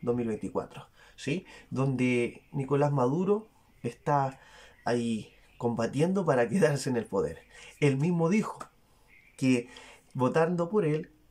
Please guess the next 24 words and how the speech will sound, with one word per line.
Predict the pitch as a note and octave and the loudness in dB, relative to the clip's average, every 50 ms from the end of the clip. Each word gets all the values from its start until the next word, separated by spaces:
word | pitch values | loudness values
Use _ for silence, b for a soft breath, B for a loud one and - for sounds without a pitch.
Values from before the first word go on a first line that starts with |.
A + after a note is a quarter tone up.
| _ _ _ _ _ _ _ - - | _ _ _ _ _ _ _ -20 -16
se | - - - - D#3 D#3+ E3+ D#3+ - | -14 -12 -8 -4 -2 -2 -2 -2 -4
mantenía | - B2+ C3 B2+ B2 A#2 - A#2 A#2 A#2+ C3 D#3+ D3 | -4 -2 -2 0 -2 -2 -2 -2 0 2 2 2 2
la | C3 A#2 G2+ F#2 - - | 0 -2 -4 -4 -4 -2
paz | - C#3+ C#3+ C3 - - - - - - - _ - | 0 0 0 -2 -4 -6 -8 -12 -14 -18 -20 _ 0
en | C3+ C3 B2+ A2+ | 2 2 2 2
su | G#2+ A2 A#2+ A2+ | 0 -2 -2 0
país. | G#2 A2 G#2+ G2 G2 G2+ F#2+ - - - - - | 2 2 0 0 -4 -6 -8 -10 -10 -10 -10 -12
<laughs> | - - - - - - - - - - - - - - - - - - - - D3+ - - - D3 - - - _ - - - B C3+ F3 F3+ E3+ C#3+ B | -12 -14 -14 -14 -14 -14 -16 -20 -20 -20 -20 -20 -20 -20 -20 -20 -20 -8 -4 -4 -4 -4 -2 -4 -4 -4 -4 -4 _ -4 -4 -4 B -10 -10 -8 -8 -4 B
Es | C3+ D3+ E3+ G3 G3 - - B B B B | 2 2 4 2 0 -4 -10 B B B B
una | B - C#3+ C#3+ C#3+ C3+ A#2+ | B 0 2 2 4 2 2
persona | A#2 B2 A#2 A#2 A#2 - B2+ C3+ C3+ C3 C3 A#2+ | 2 2 2 0 0 -2 -4 -4 -2 -2 -2 -4
que | G#2 A2+ A2+ A#2 A2+ B B B B B B B B | -4 -4 -4 -4 -4 B B B B B B B B
está | - B2+ - - - D3+ C3 A#2+ G#2+ | -8 -8 -8 -4 -2 -2 -2 -2 -4
ciega | - - - - - C#3+ D#3+ E3 D#3 G2+ G#2+ G#2 F#2+ - - - - | -6 -8 -8 -6 -2 2 2 2 2 2 0 -4 -6 -8 -12 -16 -12
de | - A2+ A#2 A2+ | -8 -2 0 2
lo, | A2 A2 A2+ A2 A2 G#2+ G#2+ | 2 2 2 2 0 0 0
de | A2 A2+ | -2 0
lo, | A2 A2+ A2 | 0 0 -2
todo | - - - D#3 D#3+ D3 C3+ | -4 0 2 2 2 4 2
lo | A#2 A2 G2 | 0 -2 -2
que | - G2 | -2 -2
ha | G2 | -2
hecho, | G2 - - A#2+ | -2 -4 -10 -8
¿cierto? | - A#2+ A#2 A#2+ - - C#3 C#3 C#3 | -4 -2 -2 -2 -2 -2 -4 -4 -4